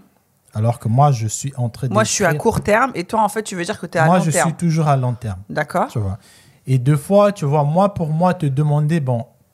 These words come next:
Speaker 1: aujourd'hui, Amandine, on a tel projet, on a telle somme d'argent,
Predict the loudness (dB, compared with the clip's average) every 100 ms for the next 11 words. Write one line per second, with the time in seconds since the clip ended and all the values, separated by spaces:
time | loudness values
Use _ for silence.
0 | _ _ -4 0 4 4 4 2 2 0
1 | -2 -2 -2 -2 -2 -2 -4 -4 -2 2
2 | 2 0 0 -2 -2 -2 -2 0 0 0
3 | 0 0